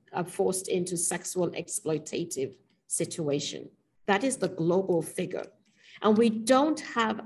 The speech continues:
accurate numbers because people are leaving countries irregularly. They're being transported by land and in all forms of way.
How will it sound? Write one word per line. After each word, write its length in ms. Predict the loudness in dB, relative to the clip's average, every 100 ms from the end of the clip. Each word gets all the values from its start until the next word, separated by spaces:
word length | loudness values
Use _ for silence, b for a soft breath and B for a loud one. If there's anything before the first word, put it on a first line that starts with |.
| -4
accurate 600 | -4 -2 -4 -2 -4 -4
numbers 720 | -2 0 0 -2 -2 -4 -6 -10 B B
because 380 | 2 4 4 2
people 560 | 0 2 2 2 2 2
are 100 | 2
leaving 560 | 4 6 6 6 2 0
countries 760 | -6 -8 -6 -4 -2 -2 -4 0
irregularly. 960 | 2 4 2 2 2 0 0 -2 -6 -12 b b b
They're 220 | 4 6
being 260 | 6 4 2
transported 880 | 0 0 0 0 0 0 0 -4 0
by 220 | 0 2
land 420 | 2 2 2 -2
and 220 | 0 0
in 140 | -2 -4 4
all 240 | 6 6
forms 460 | 4 0 2 2 -2
of 140 | -2
way. 320 | -2 -4 -6